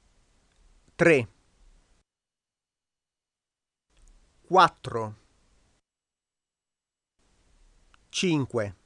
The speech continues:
Sei.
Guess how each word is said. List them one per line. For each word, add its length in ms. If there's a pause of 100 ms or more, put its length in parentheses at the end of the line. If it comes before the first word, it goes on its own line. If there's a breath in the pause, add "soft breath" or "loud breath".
(3250)
Sei. 680